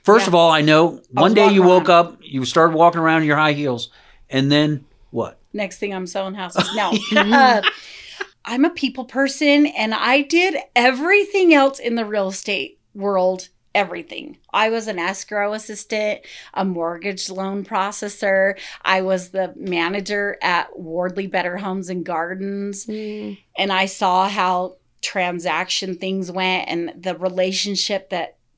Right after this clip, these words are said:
Speaker 2: top producing agents had with their clients, and they're coming in the office. And I, I even was an appraiser's assistant. And so I did all this stuff. And my husband one day said, "You should get your real estate license." And I said, "Oh,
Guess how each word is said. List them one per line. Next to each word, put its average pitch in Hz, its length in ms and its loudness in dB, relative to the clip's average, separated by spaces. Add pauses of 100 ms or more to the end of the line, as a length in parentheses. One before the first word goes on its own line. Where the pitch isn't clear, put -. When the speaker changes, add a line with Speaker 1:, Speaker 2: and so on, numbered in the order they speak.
(120)
Speaker 2:
top 175 340 -4
producing 180 500 -8
agents 170 460 -8
had 175 200 -2
with 165 140 -16
their 156 100 -10
clients, 196 560 -6
and 160 100 -8
they're 156 120 -6
coming 185 260 -8
in 170 140 -4
the 151 60 -4
office. 185 460 -6
And 175 180 -10 (580)
I, 190 180 -4 (160)
I 220 140 2
even 240 300 -2
was 226 180 -4
an 214 120 -4
appraiser's 190 600 -8
assistant. 151 540 -10 (380)
And 180 120 -8
so 208 120 -2
I 196 80 2
did 208 140 -6
all 269 180 4
this 285 240 4
stuff. 202 400 -2 (120)
And 208 340 -2 (120)
my 202 200 -4
husband 226 440 -2
one 196 140 -4
day 196 200 -4
said, 185 400 -4 (440)
"You 240 240 -6
should - 200 -6
get 196 200 -4
your 180 140 -8
real 175 140 -8
estate 180 260 -10
license." 156 480 -10
And 165 100 -8
I 165 100 -6
said, 165 340 -8
"Oh, - 260 -4